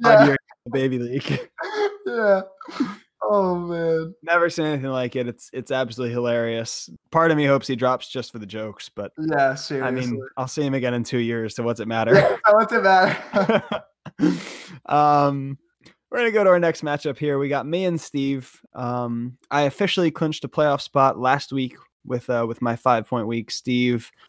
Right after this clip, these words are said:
Speaker 1: um, has unfortunately clinched a baby league spot with all of his injuries. Um, this is a team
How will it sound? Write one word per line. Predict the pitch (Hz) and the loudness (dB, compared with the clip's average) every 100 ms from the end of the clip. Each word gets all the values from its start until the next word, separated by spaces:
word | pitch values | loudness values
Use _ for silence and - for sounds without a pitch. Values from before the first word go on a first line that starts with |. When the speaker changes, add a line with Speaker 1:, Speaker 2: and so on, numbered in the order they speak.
| _ - - | _ -2 -2
Speaker 1:
um, | - 113 113 113 | 0 0 2 0
has | 127 | 2
unfortunately | 123 120 135 123 - 120 | 2 2 4 4 4 -2
clinched | 117 127 120 - | -2 -2 -2 -2
a | |
baby | 110 151 135 | 2 4 6
league | 120 117 | 4 4
spot | 107 - 117 123 | 0 2 4 4
with | 113 | 2
all | 117 117 | 2 2
of | 110 | 2
his | 110 | 0
injuries. | 131 110 107 110 110 - _ _ _ - | 2 2 0 -2 -4 -8 _ _ _ -8
Um, | 117 113 113 117 | 0 2 4 4
this | 160 - | 2 2
is | 147 | 0
a | |
team | 120 170 156 151 147 147 | 2 4 6 6 6 4